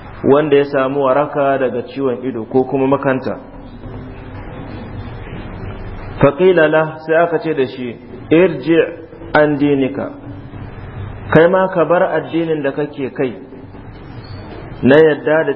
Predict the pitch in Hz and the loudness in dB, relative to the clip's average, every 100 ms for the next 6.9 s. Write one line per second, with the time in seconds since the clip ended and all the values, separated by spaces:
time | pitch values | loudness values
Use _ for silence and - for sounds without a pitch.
0 | - 147 139 123 151 151 131 147 147 135 | -4 -4 -2 -2 -2 -2 -4 -6 -8 -6
1 | 117 131 147 156 143 147 117 110 127 123 | -6 -6 -6 -6 -6 -6 -6 -6 -6 -6
2 | 120 120 120 - - - - - - - | -6 -2 -2 -4 -10 -20 -18 -18 -16 -16
3 | - - - - - - - - - 139 | -16 -16 -14 -14 -14 -14 -16 -4 2 4
4 | - 123 113 127 131 127 - - - - | 4 2 2 2 2 -2 -10 -18 -18 -8
5 | 135 135 135 131 135 131 143 135 131 131 | 0 2 4 6 6 4 0 0 0 0
6 | 127 127 113 113 123 107 101 107 | 0 0 2 0 0 0 0 0